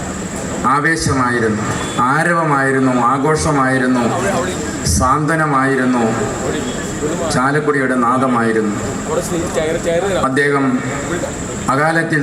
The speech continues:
നമ്മെ വേർപെട്ടുപോയി. അടിസ്ഥാന വർഗത്തിൽ നിന്ന് ഉയർന്നു വന്ന മഹാനായ ഒരു കലാകാരൻ, വളരെ ശോചനീയമായ ജീവിത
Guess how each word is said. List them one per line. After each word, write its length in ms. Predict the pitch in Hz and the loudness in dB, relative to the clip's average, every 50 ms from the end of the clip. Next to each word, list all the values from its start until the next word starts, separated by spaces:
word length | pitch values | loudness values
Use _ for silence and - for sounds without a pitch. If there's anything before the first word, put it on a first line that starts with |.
| 135 135 | 2 2
നമ്മെ 240 | 131 135 135 131 127 127 127 127 127 143 | 2 2 2 2 0 0 -2 -2 0 0
വേർപെട്ടുപോയി. 640 | 123 131 131 127 123 113 - 110 104 107 101 - - - - - - - - - - - - - - - - - - - - - - - - - - - - - - - - - - - - - - - - - | 0 2 2 0 0 0 0 0 2 2 0 0 -2 -4 -4 -6 -6 -6 -6 -6 -6 -6 -6 -6 -6 -6 -6 -6 -6 -8 -8 -8 -6 -6 -6 -6 -6 -6 -6 -6 -6 -6 -6 -8 -8 -8 -8 -6 -6 -6 -4 -2
അടിസ്ഥാന 420 | 139 160 165 - - 185 180 175 175 170 165 | -2 0 0 0 0 0 2 2 2 2 2
വർഗത്തിൽ 340 | 160 156 160 165 151 160 151 | 2 2 0 0 0 0 0
നിന്ന് 120 | 151 147 147 147 | 2 2 2 2
ഉയർന്നു 280 | 160 156 156 160 160 151 | 2 2 2 2 2 2
വന്ന 200 | 147 143 143 139 135 127 - - 123 - - 123 | 2 2 2 2 2 2 0 -2 -4 -2 0 0
മഹാനായ 420 | 127 123 127 143 147 147 139 139 135 135 131 | 0 0 2 0 2 2 2 2 2 2 2
ഒരു 120 | 127 127 120 117 117 117 113 - | 2 0 0 0 0 -2 -2 -2
കലാകാരൻ, 540 | 117 117 123 127 127 123 117 113 110 110 110 113 113 - - - - - - - - - - - - - - - - - - - - - - - 208 196 196 208 202 - 202 202 - - 226 220 | 0 0 0 0 0 0 0 0 -2 -2 -2 -4 -4 -4 -4 -6 -6 -6 -6 -6 -6 -6 -6 -6 -6 -6 -6 -6 -6 -6 -6 -6 -6 -6 -4 -4 -4 -4 -4 -4 -4 -4 -6 -6 -4 0 0 2
വളരെ 320 | 208 - 156 156 156 165 160 156 151 | 2 4 2 2 2 2 0 0 0
ശോചനീയമായ 640 | 151 156 156 160 156 160 160 156 156 156 151 151 147 139 | 0 2 2 2 2 2 2 2 2 2 2 2 2 2
ജീവിത 240 | 147 151 156 151 151 | 2 2 2 2 2